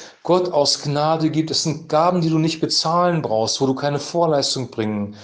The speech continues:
brauchst. Charisma bedeutet Gnadengabe. Und diese Gnadengabe ist auch für dich und diese Gnadengabe ist auch für mich.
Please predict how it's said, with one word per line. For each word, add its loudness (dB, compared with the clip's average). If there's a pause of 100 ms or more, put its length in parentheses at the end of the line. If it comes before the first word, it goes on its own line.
(160)
brauchst. -2
Charisma 0
bedeutet -2
Gnadengabe. -4 (260)
Und -6
diese 0
Gnadengabe 0
ist -4
auch -2
für -8
dich 0 (280)
und -8
diese -2
Gnadengabe -2
ist -4
auch -2
für -6
mich. -8